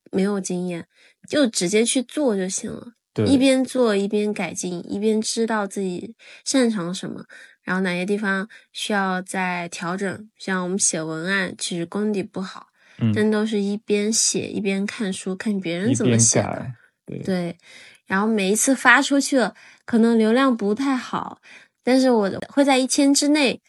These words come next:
Speaker 1: 去看看别人是怎么发的相同的文案，然后再把自己的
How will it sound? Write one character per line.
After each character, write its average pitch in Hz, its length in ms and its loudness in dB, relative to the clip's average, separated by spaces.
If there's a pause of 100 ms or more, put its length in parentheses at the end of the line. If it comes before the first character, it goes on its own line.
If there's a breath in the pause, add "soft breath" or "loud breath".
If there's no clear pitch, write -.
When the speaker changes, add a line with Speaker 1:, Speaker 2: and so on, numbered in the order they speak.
(380)
Speaker 1:
去 - 140 0
看 277 160 4
看 240 200 4
别 190 240 0
人 254 240 2
是 247 180 0
怎 208 180 -4
么 175 160 -4
发 196 280 0
的 202 100 -2
相 214 240 -2
同 208 200 -4
的 180 120 -6
文 170 120 -6
案， 170 280 -4
然 180 80 -6
后 185 80 -4
再 196 100 -8
把 170 140 -6
自 - 100 -8
己 190 80 -4
的 165 120 -10